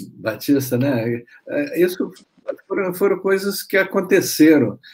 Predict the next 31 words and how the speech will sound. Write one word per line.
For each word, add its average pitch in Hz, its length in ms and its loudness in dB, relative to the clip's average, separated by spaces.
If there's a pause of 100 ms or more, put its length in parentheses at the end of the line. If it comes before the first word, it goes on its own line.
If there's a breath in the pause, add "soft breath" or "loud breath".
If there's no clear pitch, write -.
(140 loud breath)
Eu 127 100 -2
não 139 100 2
tinha 151 220 0
nunca 143 400 -2
previsto 127 520 -2
fazer 123 240 -2
um 117 100 -2
disco 120 440 -4 (600 soft breath)
de 117 160 0
rock 123 400 2
com, 98 440 -10
com 98 100 -12
Arnaldo, 107 480 -4
uma 98 80 -6
pessoa 113 340 -6
como 104 200 -10
Arnaldo, 123 440 -2 (600 soft breath)
mas 143 180 2
caiu 190 240 6
na 190 120 2
minha 196 180 4
mão, 180 460 0 (240)
caiu, 156 680 6 (200 loud breath)
as 127 120 -6
pessoas 139 400 0
estavam, 135 400 0 (480 loud breath)
é, 113 600 -4
Nelson 127 340 2
Mota 131 320 4
ficou 127 240 -4
meio, 123 420 2